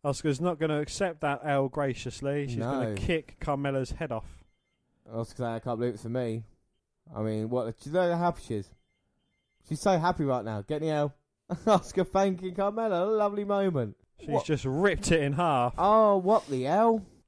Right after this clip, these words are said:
Speaker 1: And Big E gets tagged back in before Oscar gets chance to rip Carmella in half.
Speaker 2: Oh, here comes Big E running in, throws Miz on the apron.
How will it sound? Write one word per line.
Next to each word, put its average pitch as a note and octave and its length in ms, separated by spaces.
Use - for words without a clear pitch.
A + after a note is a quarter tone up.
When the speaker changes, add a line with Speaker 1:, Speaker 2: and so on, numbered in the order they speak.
Speaker 1:
And A#2+ 180
Big D3+ 200
E D#3 140
gets D3 200
tagged D3 340
back D#3 280
in D#3 180
before D3 400
Oscar C#3+ 220
gets C#3+ 260
chance D3 440
to C#3 260
rip D#3+ 280
Carmella D3 600
in C3+ 160
half. A#2 560
Speaker 2:
Oh, C3+ 180
here D#3 100
comes E3+ 220
Big F#3+ 180
E F3 60
running F3 320
in, F3+ 180
throws E3 480
Miz D#3+ 180
on D#3+ 80
the C3+ 100
apron. D3 560